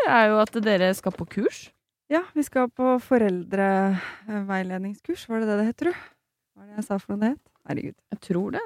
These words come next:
Speaker 1: det var
Speaker 2: Hukommelsen ble ikke noe bedre i tjue tjue.
Speaker 1: Hukommelsesveiledningskurset, det er
Speaker 2: Ja,
Speaker 1: helt
Speaker 2: ja,
Speaker 1: riktig.
Speaker 2: det husker
Speaker 1: Det var
Speaker 2: jeg
Speaker 1: det
Speaker 2: riktig.
Speaker 1: du sa.
Speaker 2: Det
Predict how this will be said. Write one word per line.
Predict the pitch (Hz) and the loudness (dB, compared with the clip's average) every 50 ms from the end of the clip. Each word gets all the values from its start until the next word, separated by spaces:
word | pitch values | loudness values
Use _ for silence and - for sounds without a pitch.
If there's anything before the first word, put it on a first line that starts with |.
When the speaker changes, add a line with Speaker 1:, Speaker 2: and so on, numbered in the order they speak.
| 392 | -6
Speaker 1:
det | 330 294 277 | -4 -2 -2
var | 269 269 269 269 269 277 254 | 0 0 0 2 2 2 2
Speaker 2:
Hukommelsen | 262 269 - 233 208 202 202 208 214 - 247 | 2 4 4 4 4 4 2 0 0 0 2
ble | 233 214 185 185 185 | 4 4 4 2 2
ikke | - - 240 | 0 -2 -2
noe | 226 196 | -2 0
bedre | 170 151 151 165 180 180 190 208 | -2 -2 -2 -2 -2 -2 -2 -2
i | 196 | -2
tjue | - 170 160 | -2 0 4
tjue. | |
Speaker 1:
Hukommelsesveiledningskurset, | 294 285 269 254 220 196 190 180 185 220 226 214 226 226 220 226 233 226 226 233 240 247 240 - - 262 247 - 466 494 | 6 8 8 8 8 6 4 4 4 4 6 6 8 6 6 6 4 4 2 2 0 -2 -2 -4 -6 -8 -6 -4 -2 0
det | 440 381 | 2 2
er | 349 | 2
Speaker 2:
Ja, | 311 | 2
Speaker 1:
helt | 277 269 254 | 0 -2 -2
Speaker 2:
ja, | - - | -2 -2
Speaker 1:
riktig. | 494 453 | -2 0
Speaker 2:
det | 392 - - | 0 0 -2
husker | - - | -2 -2
Speaker 1:
Det | 254 277 | 0 2
var | 294 302 | 4 4
Speaker 2:
jeg | 269 | 4
Speaker 1:
det | 254 240 226 | 2 0 0
Speaker 2:
riktig. | 247 254 | -2 -2
Speaker 1:
du | 254 254 254 247 | -2 -2 -2 -2
sa. | - - 208 220 226 233 _ - | -2 -2 -2 -2 -2 -6 _ -2
Speaker 2:
Det | 220 | 2